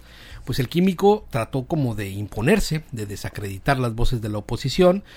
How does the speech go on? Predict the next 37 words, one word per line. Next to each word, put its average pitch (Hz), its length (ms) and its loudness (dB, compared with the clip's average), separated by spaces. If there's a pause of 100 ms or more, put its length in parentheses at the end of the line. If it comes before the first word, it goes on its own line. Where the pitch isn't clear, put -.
(140)
de 113 100 -4
aquellos 127 380 0
que 120 100 -6
no 120 120 0
nada 139 200 2
más 120 160 0
desde 117 180 0
los 104 140 -6
partidos 117 360 -2
políticos, 110 480 -6
sino 120 200 -4
del 95 160 -8
Observatorio 98 580 -8
Ciudadano 113 340 -4
le 131 120 2
hacían, 160 380 2 (580)
y 247 380 6
empezó 139 420 0
un 180 260 4
movi-, 156 300 0
empezó 131 360 2
ahí 151 140 4
la 143 120 4
bola 127 240 2
de 107 80 -4
nieve, 92 260 -10
¿no? 185 180 -8
Yo 135 300 0
veo 135 160 -2
ahí 131 140 -2
que 135 100 -8
comienza 131 340 -4
la 117 100 -4
bola 123 180 -6
de 160 60 -2
nieve, 214 320 2 (500)
que 233 280 4